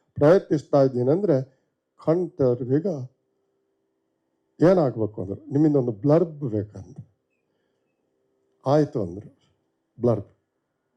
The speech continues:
ಹೇಳಿ" ಅಂದ್ರು. "ಏನ್ ಹೇಳ್ಬೇಕು ಹೇಳಿ" ಅಂದ್ರು. ನನ್ನ ನೋಡ್ತಾ,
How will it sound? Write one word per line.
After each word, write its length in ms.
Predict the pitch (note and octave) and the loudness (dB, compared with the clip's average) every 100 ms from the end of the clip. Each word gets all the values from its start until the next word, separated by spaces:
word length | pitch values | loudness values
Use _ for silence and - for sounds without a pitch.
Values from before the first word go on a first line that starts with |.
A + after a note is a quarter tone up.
| _ _ - | _ _ 4
ಹೇಳಿ" 340 | G#3 E3 C#3+ | 6 6 4
ಅಂದ್ರು. 280 | G#2+ F2+ - | 2 -6 -14
"ಏನ್ 400 | - - D#3 F#3 | -18 0 2 4
ಹೇಳ್ಬೇಕು 340 | C#3+ B2 A#2+ | 2 0 -4
ಹೇಳಿ" 260 | A2 A2+ G#2+ | -8 -6 -8
ಅಂದ್ರು. 240 | F#2+ G2 _ _ _ _ _ _ _ _ _ _ _ _ | -10 -18 _ _ _ _ _ _ _ _ _ _ _ _
ನನ್ನ 260 | A2+ A#2+ A#2 | -4 -2 0
ನೋಡ್ತಾ, 460 | B2+ C#3+ D3 G#2+ | -2 -2 -6 -6